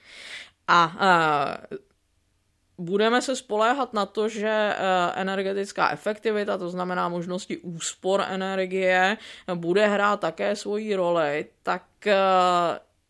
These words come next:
nám do toho vstupuje ještě to, že nás krok po kroku po roce dva tisíce dvacet začnou opouštět stávající elektrárny uhelné. Předpoklad, eh, pro rok dva tisíce čtyřicet je, že tady bude jediná, a to je nový blok v Ledvicích, pokud se ho vůbec podaří uvést do plného provozu.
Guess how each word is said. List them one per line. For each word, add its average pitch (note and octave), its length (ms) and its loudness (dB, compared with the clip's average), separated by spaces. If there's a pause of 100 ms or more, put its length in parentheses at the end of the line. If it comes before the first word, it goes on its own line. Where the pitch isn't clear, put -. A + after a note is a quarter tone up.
(640)
nám F#3+ 180 0
do G3+ 100 -2
toho A3+ 220 0
vstupuje G#3+ 540 -4
ještě A3 320 -2
to, G3 160 -8
že G#3 100 -8
nás G#3+ 240 -4
krok - 340 -8
po F3 120 -8
kroku F3+ 480 -4
po F#3 160 -4
roce F3+ 260 -4
dva F3+ 180 -2
tisíce F#3+ 460 -10
dvacet E3+ 340 -6
začnou F#3+ 380 -6
opouštět F#3+ 540 -6
stávající F#3 640 -4
elektrárny F#3+ 640 -4
uhelné. C4+ 540 -4 (500)
Předpoklad, G3 880 0 (200)
eh, A3+ 40 6 (200)
pro F#3 320 2
rok G3 180 0
dva F#3+ 160 0
tisíce G3 460 -6
čtyřicet F3 1040 -2
je, F3+ 260 -2
že G3 100 -10
tady G#3 220 -4
bude G3 240 -4
jediná, D#3 640 -2
a E3+ 120 -4
to E3+ 100 -8
je E3+ 100 -4
nový F3 280 -6
blok F#3+ 260 -6
v F3 60 -10
Ledvicích, E3 800 -6
pokud D4 400 -4
se D4 120 -2
ho C4+ 140 2
vůbec A3+ 340 -2
podaří G#3+ 480 -4
uvést G#3 320 -4
do G3 100 -4
plného G3+ 420 -4
provozu. A#3 520 -2